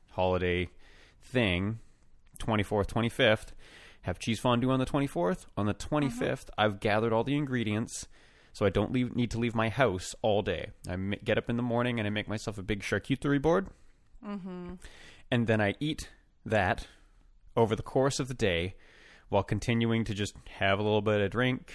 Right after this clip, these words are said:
Speaker 1: have a little bit of smoke, and just relax and watch, um, action and sci-fi action movies from the eighties and nineties.
Speaker 2: Well, gosh,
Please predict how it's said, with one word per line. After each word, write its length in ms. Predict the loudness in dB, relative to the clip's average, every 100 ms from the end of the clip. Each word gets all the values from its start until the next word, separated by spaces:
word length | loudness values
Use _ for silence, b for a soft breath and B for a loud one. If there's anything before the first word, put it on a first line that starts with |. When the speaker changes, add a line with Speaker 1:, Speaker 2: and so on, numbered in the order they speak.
| -4
Speaker 1:
have 200 | 2 2
a 40 | 4
little 240 | 2 2
bit 180 | 4 2
of 60 | 2
smoke, 340 | -2 -2 -8 b b b b
and 360 | 0 2 0 0
just 200 | -2 -4 -6
relax 360 | -2 0 -2 -2
and 180 | 0 0
watch, 400 | 2 0 -2 -8 -12 -2
um, 380 | 2 4 2 -2 -8 _ -20 -20 _ _ _ _ -18 0
action 500 | 2 2 2 2 2
and 160 | 0 -2
sci-fi 640 | -2 0 0 0 0 2
action 420 | 4 2 0 -2 0
movies 440 | 2 2 0 0
from 200 | -2 -4
the 140 | -4 -4
eighties 320 | -2 -2 -4
and 100 | -6
nineties. 420 | -4 -6 -10 -14 -18 -20 -20 -20 _ -20 -20 -20 -20 _ _ _ -6
Speaker 2:
Well, 440 | 4 8 8 6 0 -20 _ _ _ -20 -20 -2
gosh, 540 | 6 6 6 2 -8